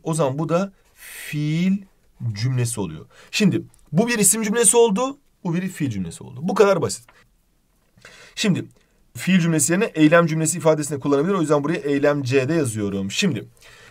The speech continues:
geldik yüklemin yerine göre cümlelere. Bu da çok kolay. Bunu da kahverengiyle gösterelim. Şey, kahverengiyle göstermeyelim. Maviyle gösterelim.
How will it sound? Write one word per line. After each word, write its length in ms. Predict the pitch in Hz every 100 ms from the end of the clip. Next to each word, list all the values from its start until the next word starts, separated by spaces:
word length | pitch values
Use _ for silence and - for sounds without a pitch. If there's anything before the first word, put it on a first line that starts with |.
| -
geldik 300 | 214 247 277
yüklemin 300 | 226 262 269
yerine 200 | 240 233
göre 200 | 190 135
cümlelere. 380 | 110 104 95 165
Bu 60 |
da 80 | 226
çok 180 | - 143
kolay. 240 | 123 165
Bunu 100 | 185
da 100 | 196
kahverengiyle 560 | 196 170 175 180 160 117
gösterelim. 440 | 104 101 101 -
Şey, 120 | - 123
kahverengiyle 400 | 131 139 139 139
göstermeyelim. 460 | 143 170 147 165 160
Maviyle 320 | 156 160 139
gösterelim. 380 | 101 90 98